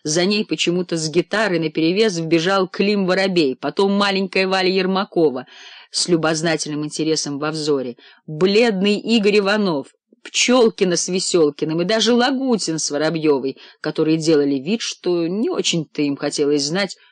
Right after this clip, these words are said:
что тут такое стряслось. Но мало ли, нужна медицинская помощь или что. "Кирпич!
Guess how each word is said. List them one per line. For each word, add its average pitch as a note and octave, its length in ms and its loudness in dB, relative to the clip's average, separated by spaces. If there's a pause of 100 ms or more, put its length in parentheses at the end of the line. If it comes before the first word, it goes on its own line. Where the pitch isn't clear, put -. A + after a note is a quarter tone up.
(220)
что - 360 -2
тут - 160 -4
такое E3+ 340 -2
стряслось. D3 640 -6 (380)
Но C#3 220 -8
мало B2+ 380 -2
ли, C3+ 380 -2
нужна A2 540 -8
медицинская A#2+ 600 -6
помощь G3 500 0
или A2 140 -8
что. A#3 360 -4 (600)
"Кирпич! A3 840 0